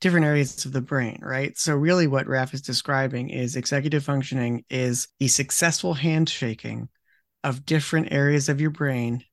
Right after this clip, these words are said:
that specialize in different things, everything working together, firing on all cylinders.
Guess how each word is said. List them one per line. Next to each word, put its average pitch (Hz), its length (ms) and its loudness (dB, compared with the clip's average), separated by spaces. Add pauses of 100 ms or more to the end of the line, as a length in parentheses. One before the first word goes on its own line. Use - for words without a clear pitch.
that 127 160 -4
specialize 139 680 0
in 131 80 2
different 139 400 -4
things, 113 460 -6 (300)
everything 165 380 2
working 147 320 2
together, 147 460 2
firing 135 460 0
on 120 140 -4 (120)
all 127 180 -4
cylinders. 160 680 2